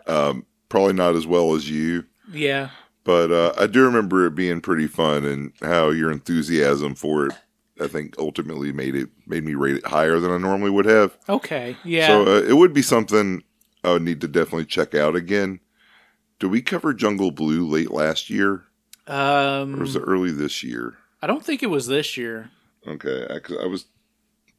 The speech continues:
Speaker 1: I can't remember. It's been so long.
Speaker 2: I feel confident that it wasn't this year.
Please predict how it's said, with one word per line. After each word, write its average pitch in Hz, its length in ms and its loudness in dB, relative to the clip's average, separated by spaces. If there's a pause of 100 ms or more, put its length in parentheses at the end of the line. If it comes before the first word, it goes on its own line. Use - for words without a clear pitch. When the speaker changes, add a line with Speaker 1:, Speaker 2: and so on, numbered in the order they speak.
Speaker 1:
I - 40 -20
can't - 220 -14
remember. 69 600 -6
It's - 120 -16
been 80 160 -10
so - 140 -6
long. 73 180 -4
Speaker 2:
I 151 60 0
feel 240 340 -2
confident 160 640 -4
that 139 120 -6
it 143 100 -2
wasn't 139 400 -4
this 131 340 -8
year. 123 300 -8